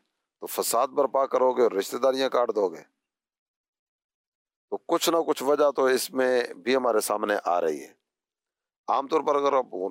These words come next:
غور کریں نا اور جائزہ لیں تو جو چیز ہوتی ہے، ایک سبب یہ ہوتا ہے کہ ایک کے پاس پیسہ آ گیا، بقیہ کچھ نیچے رہ گئے۔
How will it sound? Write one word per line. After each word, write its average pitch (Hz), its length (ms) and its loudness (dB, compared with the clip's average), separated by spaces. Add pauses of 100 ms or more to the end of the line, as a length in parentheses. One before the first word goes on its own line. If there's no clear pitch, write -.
غور 107 300 2
کریں 131 240 2
نا 147 100 -2
اور 143 100 0
جائزہ 104 400 2
لیں 98 180 -2 (760)
تو 110 60 -6
جو 117 140 2
چیز 135 320 2 (360)
ہوتی 131 440 0
ہے، 127 180 0 (800)
ایک 147 280 2
سبب 139 320 0
یہ 127 100 2
ہوتا 120 260 4
ہے 120 60 2
کہ 117 100 -2
ایک 113 180 4
کے 117 100 0
پاس 104 240 0
پیسہ 98 280 0
آ 120 180 4
گیا، 117 220 2 (920)
بقیہ 113 300 0
کچھ 87 140 -4
نیچے 82 260 0
رہ 73 180 4
گئے۔ 64 160 -16